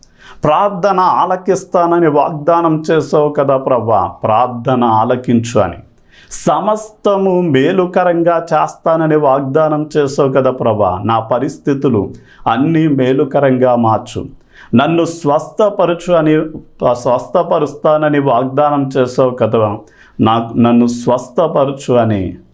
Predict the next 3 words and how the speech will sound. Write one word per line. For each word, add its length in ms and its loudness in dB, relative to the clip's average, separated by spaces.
అన్ని 580 2
వాగ్దానాలను 1300 0
విశ్వసించాలి. 1120 0